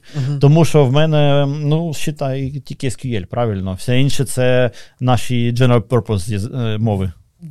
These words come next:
Speaker 1: Опять же, вот меня вот, знаешь, вот за, за всю вот нашу историю индустрии сильно поражает тот факт,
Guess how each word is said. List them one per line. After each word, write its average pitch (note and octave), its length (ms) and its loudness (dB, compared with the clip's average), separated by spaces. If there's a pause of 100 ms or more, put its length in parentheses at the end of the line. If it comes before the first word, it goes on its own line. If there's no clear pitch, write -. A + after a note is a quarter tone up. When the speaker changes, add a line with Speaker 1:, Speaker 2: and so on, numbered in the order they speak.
(180)
Speaker 1:
Опять G3 380 -4
же, C3+ 140 -4
вот A#2+ 160 -8
меня C#3+ 260 -4
вот, C3 240 -6
знаешь, D3 400 -6
вот A#2+ 220 -10
за, C3 140 -8 (140)
за B2 340 -4
всю C#3+ 260 -8
вот A#2 160 -8
нашу A#2 260 -6
историю A2+ 400 -8
индустрии B2 480 -10
сильно F#3 420 -6
поражает B2+ 540 -8
тот - 180 -18
факт, - 340 -14